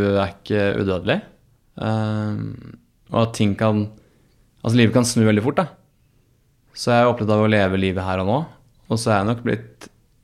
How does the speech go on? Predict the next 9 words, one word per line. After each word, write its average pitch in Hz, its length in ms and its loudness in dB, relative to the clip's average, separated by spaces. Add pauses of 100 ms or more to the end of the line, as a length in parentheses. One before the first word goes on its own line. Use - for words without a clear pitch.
(260)
utålmodig 98 720 0 (680)
og 101 280 2
rastløs - 520 -8 (160)
på 101 120 -4
grunn 95 200 0
av 104 140 0
det, 180 40 -4 (180)
tror 139 120 2
jeg. 208 140 -8